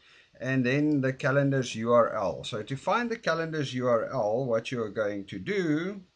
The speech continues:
is you're going to go to your iCalendar, click on the calendar that you want to share, right click on it and press share calendar. Once you've done that, you're just gonna tick the public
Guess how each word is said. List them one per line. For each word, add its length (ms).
is 280
you're 80
going 360
to 100
go 280
to 180
your 200
iCalendar, 840
click 260
on 200
the 80
calendar 420
that 260
you 100
want 320
to 100
share, 540
right 520
click 260
on 120
it 280
and 300
press 220
share 500
calendar. 680
Once 320
you've 200
done 260
that, 440
you're 100
just 220
gonna 260
tick 240
the 340
public 520